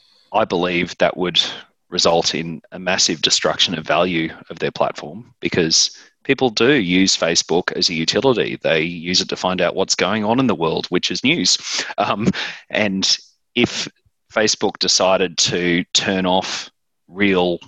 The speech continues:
news, real facts overnight, I think it would do them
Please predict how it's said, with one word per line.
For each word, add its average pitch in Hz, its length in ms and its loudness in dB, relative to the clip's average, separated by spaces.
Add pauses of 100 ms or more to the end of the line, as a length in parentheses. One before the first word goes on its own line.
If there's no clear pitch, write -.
(260)
news, 95 580 0
real 95 220 -2
facts - 680 -2
overnight, 87 520 -2
I 87 80 0
think 110 260 -2
it - 100 -2
would 85 240 -2 (340)
do 87 160 2
them 82 320 -2